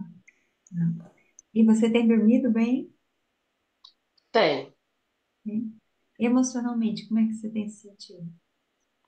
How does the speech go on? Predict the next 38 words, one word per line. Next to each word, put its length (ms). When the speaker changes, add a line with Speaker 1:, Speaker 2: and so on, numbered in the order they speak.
Speaker 2:
Não, 420
eu, 240
eu, 580
eu, 200
eu 60
tô, 120
eu 320
tô 340
me 60
sentindo 380
em 160
paz, 800
mas 440
de 60
vez 180
em 80
quando 320
vem 120
aqueles 320
pensamentos, 720
mas 340
eu 400
procuro 320
fo-, 340
focar 580
em 40
outra 200
coisa. 520
Na 100
mesma, 320
na 60
mesma 400
hora 140
eu 80
tiro 360
o 60
pensamento, 720
eu, 180